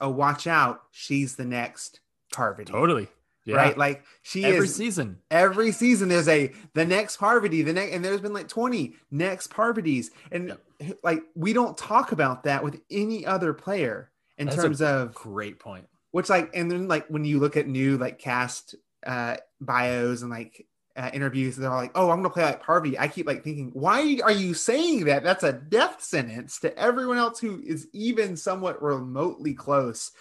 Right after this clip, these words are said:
Speaker 1: to playing or looking like Parvati."
Speaker 2: Totally. And even after our, um, cast draft and assessment, I've, I've listened to a few other podcasts about it, and multiple people, you know, comment like, "Oh, this person, she's definitely the next Parvati." But
Speaker 1: Right.
Speaker 2: you never hear a,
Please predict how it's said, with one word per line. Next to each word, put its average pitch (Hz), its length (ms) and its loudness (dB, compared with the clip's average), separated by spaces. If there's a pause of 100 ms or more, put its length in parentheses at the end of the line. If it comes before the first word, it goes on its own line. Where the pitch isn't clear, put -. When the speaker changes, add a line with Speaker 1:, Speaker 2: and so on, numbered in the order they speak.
(180)
Speaker 1:
to 135 100 -2
playing 143 520 0
or 135 120 0
looking 135 400 -2
like 123 220 -8
Parvati." 113 580 -4 (360)
Speaker 2:
Totally. 147 300 -4 (120)
And 139 160 0
even 160 240 0
after 143 320 0
our, 110 280 0
um, 98 420 -6
cast - 280 -6
draft 101 280 -4
and 95 80 -12
assessment, 95 520 -10
I've, 101 240 -14
I've 101 140 -12
listened 101 240 -12
to - 40 -20
a - 20 -16
few 101 100 -8
other 95 140 -8
podcasts 95 520 -8
about 90 280 -10
it, 92 120 -12
and 90 260 -12 (340)
multiple 113 960 -6
people, 117 480 -2
you 95 100 -12
know, 90 160 -10 (240)
comment 98 400 -10
like, 101 260 -12
"Oh, 104 160 -8
this 92 180 -12
person, 92 340 -12
she's 95 320 -12
definitely 90 420 -14
the 90 80 -16
next 87 220 -18
Parvati." - 480 -18 (180)
But 104 260 -8 (240)
Speaker 1:
Right. 160 100 -10
Speaker 2:
you 127 80 -4
never 156 220 0
hear 165 300 2
a, 120 80 -4